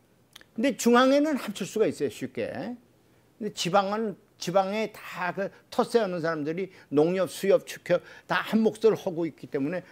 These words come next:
합칠 수가 없어요. 아직 지방이 합치지 않으니까 중앙이 합칠 수가 없어요. 근데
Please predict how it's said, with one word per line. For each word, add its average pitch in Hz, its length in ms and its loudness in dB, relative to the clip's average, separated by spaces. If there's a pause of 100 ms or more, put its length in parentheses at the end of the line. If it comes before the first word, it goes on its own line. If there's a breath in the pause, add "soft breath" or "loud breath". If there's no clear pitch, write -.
합칠 - 300 -4
수가 208 200 -2
없어요. 95 680 -4 (120)
아직 175 240 -8
지방이 196 560 0 (340 loud breath)
합치지 - 540 -4
않으니까 196 320 2
중앙이 185 360 -4
합칠 - 300 -8
수가 143 200 -8
없어요. - 380 -10 (680 soft breath)
근데 240 440 2